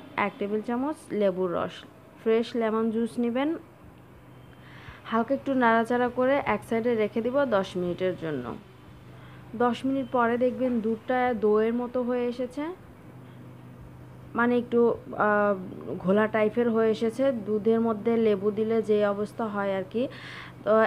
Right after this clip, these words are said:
এখন এখানে আধা কাপ চিনি গুঁড়া করে নিয়েছি। এখানে অবশ্যই পাউডার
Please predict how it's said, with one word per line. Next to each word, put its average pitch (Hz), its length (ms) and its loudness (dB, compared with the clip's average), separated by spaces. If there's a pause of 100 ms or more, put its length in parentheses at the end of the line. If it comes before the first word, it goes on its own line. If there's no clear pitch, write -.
এখন 226 240 0
এখানে 233 460 -2
আধা 214 260 2
কাপ 240 260 -2
চিনি 233 240 0
গুঁড়া 208 280 4
করে 208 260 0
নিয়েছি। 214 480 -4
এখানে 214 360 -2
অবশ্যই 214 480 0
পাউডার 208 360 0